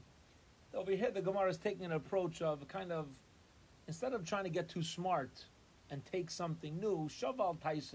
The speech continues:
You, you just, if you're missing it, just leave it. Just, just do with what you have, so to speak. You know, don't, don't start trying to manipulate and change things around. Better if you're not gonna do it right, um, don't do it. This comes up very often in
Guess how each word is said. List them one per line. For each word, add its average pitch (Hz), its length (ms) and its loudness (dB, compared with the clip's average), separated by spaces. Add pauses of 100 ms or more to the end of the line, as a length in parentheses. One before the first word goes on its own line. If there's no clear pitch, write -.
You, 143 180 -10
you 98 120 -10
just, 180 220 -14 (480)
if - 60 -20
you're 175 100 2
missing 254 340 2
it, 196 120 2
just 151 180 -4
leave 160 260 4
it. - 240 -14
Just, 131 180 -12 (280)
just 143 180 -4
do 220 100 0
with 196 220 4
what 165 200 0
you 165 80 2
have, 143 300 4
so 139 160 -4
to 131 80 -8
speak. - 380 -10
You 147 100 -8
know, 151 140 2
don't, 175 320 2
don't 196 220 4
start 165 420 4 (520)
trying 175 260 0
to 170 100 0
manipulate 170 800 2
and 147 120 -2
change 175 360 -4
things 165 280 -2
around. 143 340 0 (280)
Better 233 320 4
if 165 120 -6
you're 190 100 4
not 226 100 4
gonna 214 160 -2
do 180 200 6
it 170 100 0
right, 233 280 6 (720)
um, 143 400 4 (680)
don't 180 220 4
do 180 180 4
it. - 80 -6 (420)
This 165 240 -4
comes 220 260 4
up 170 80 4
very 175 220 4
often 165 400 4
in 127 60 -4